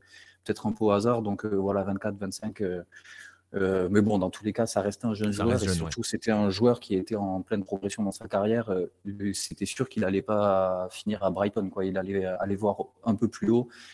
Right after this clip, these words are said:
Speaker 1: Il avait mis l'année dernière un but, euh, assez, euh, assez balèze face à Liverpool. Je crois que c'était dans la défaite, mais un, un très joli but. Et du coup, bah, oui, effectivement, c'était, euh, c-, il se fait arrêter alors qu'il allait aller plus haut, ça, c'est sûr.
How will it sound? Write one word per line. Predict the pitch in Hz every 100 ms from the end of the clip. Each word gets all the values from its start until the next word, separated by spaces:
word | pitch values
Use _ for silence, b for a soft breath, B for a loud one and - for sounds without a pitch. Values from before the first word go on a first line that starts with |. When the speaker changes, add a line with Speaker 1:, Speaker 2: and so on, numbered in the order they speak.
| B
Speaker 1:
Il | 98
avait | 101 104
mis | 117
l'année | 113 101
dernière | 98 104 113 101
un | 95
but, | 98 107 107
euh, | 95
assez, | 98 - 120 110
euh, | 98 95
assez | 104 113
balèze | 107 110 113
face | - 98
à | 101
Liverpool. | 101 101 95 117
Je | -
crois | 95
que | -
c'était | 98
dans | 98
la | 98
défaite, | 104 - - 98
mais | 92
un, | 90 90 - B B B 101
un |
très | 98 117
joli | 113 104 104
but. | 131 127
Et |
du | 92 92
coup, | -
bah, | 104 87 87 87
oui, | 92
effectivement, | 98 92 - 95 104 101
c'était, | - - 92 90
euh, | 85 87 - b b b b b
c-, | - - - - - - - - - - - -
il | 107 98
se | -
fait | 107
arrêter | 92 95
alors | 117 95 -
qu'il | 107
allait | 98 104
aller | 104 98
plus | -
haut, | 95 87 90
ça, | - 92
c'est | 87
sûr. | -